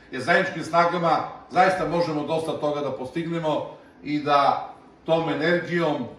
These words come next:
a, ljubavlju, a pre svega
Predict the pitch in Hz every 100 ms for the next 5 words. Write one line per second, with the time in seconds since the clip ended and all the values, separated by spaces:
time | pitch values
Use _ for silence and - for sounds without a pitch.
0 | - - - - 127 131 135 135 135 131
1 | 131 127 127 170 190 196 180 175 156 -
2 | - - 135 135 139 170 175 165 180 170
3 | 156 147 - -